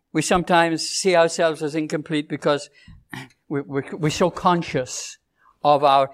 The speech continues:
human lack and, and, and, and imperfection. But praise God, in Him, hallelujah, we are made whole. Hallelujah. See, God doesn't see us today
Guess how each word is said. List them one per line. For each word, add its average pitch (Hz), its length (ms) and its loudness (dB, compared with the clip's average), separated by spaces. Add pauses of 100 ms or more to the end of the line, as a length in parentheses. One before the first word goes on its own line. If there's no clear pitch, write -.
(120)
human 156 420 2
lack 139 420 -2 (200)
and, 135 220 -12
and, 135 240 -12
and, 131 360 -12
and 135 180 -10
imperfection. - 840 -6 (500)
But 123 100 -6
praise 156 300 4
God, 139 440 0 (300)
in 147 180 0
Him, 131 360 -6 (440)
hallelujah, 131 680 -8 (300)
we 139 100 2
are 135 100 6
made 131 240 2
whole. 120 560 0 (680)
Hallelujah. 131 760 -2 (1800)
See, 156 280 2 (400)
God 175 280 4
doesn't 165 260 2
see 165 240 -2
us - 300 -4
today 123 600 -6